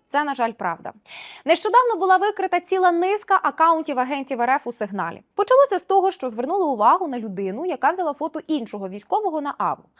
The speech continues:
Агенти Р Ф встигли влізти в десятки профільних груп і навіть у ті, де є перевірка за документами. Більше того, вони самі створили тематичні групи і туди затягнули людей з інших груп З С У. Далі, користуючись довірою статусу адміністратора, отримували потрібну їм інформацію.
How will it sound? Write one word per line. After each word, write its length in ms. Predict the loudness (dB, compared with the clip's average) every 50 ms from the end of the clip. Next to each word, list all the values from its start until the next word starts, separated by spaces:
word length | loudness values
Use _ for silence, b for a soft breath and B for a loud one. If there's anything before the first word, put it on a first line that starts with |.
| B B B B B B
Агенти 360 | -2 2 2 2 4 4 4
Р 120 | 4 6 6
Ф 160 | 6 4 2
встигли 420 | 0 -4 -4 -4 -2 -2 -2 -2
влізти 520 | -2 -2 0 2 4 4 2 2 2 0 0
в 80 | 0
десятки 680 | 2 0 0 0 0 2 2 2 2 2 0 -6 -10 -8
профільних 480 | -4 -4 -4 -4 -4 -6 -8 -8 -4
груп 280 | 0 2 2 2 2 0
і 40 | -4
навіть 300 | -4 -4 -4 -6 -8 -10
у 60 | -10
ті, 200 | -8 -6 -6 -4
де 80 | -4
є 180 | -4 -2 -2 -4
перевірка 460 | -4 -6 -8 -6 -4 -6 -6 -6 -8
за 80 | -10 -10
документами. 680 | -10 -12 -10 -8 -6 -4 -4 -6 -8 -12 -20 -20 -20 _ B B B B B B
Більше 420 | 0 4 6 6 6 4 0 -4 -2
того, 300 | 0 2 2 2 2 0
вони 200 | -2 -2 -4 -4
самі 240 | -4 -2 -2 -2
створили 400 | -4 -4 -4 -4 -2 -2 -2 -4
тематичні 540 | -4 -6 -6 -6 -6 -6 -8 -8 -8 -10 -6
групи 380 | 0 2 4 4 4 4 2 0
і 80 | -4 -4
туди 400 | -4 -4 -4 -2 -2 -4 -4 -4
затягнули 500 | -6 -6 -6 -6 -6 -6 -6 -4 -4 -4
людей 320 | -4 -2 0 0 0 0 0
з 20 |
інших 380 | -2 -4 -6 -6 -6 -6 -6 -6
груп 260 | -2 -2 -2 -2 -2
З 80 | -4 -4
С 280 | -4 -4 -6 -10 -12
У. 120 | -14 -14 B B B B B B B
Далі, 320 | 2 4 6 6 6 4 0
користуючись 600 | 0 0 0 0 -2 -2 -4 -2 -2 -4 -4 -4
довірою 380 | -2 -2 -2 -2 -2 -2 -2
статусу 420 | -2 0 0 0 0 -2 -6 -6 -6
адміністратора, 720 | -6 -4 -4 -4 -4 -4 -2 0 0 0 0 0 -2 -2 -2
отримували 480 | -4 -8 -8 -8 -8 -6 -4 -4 -4 -4
потрібну 400 | -6 -8 -6 -6 -6 -6 -6 -8
їм 180 | -10 -10 -10
інформацію. 580 | -12 -12 -12 -10 -10 -10 -10 -12 -14 -16 -20 _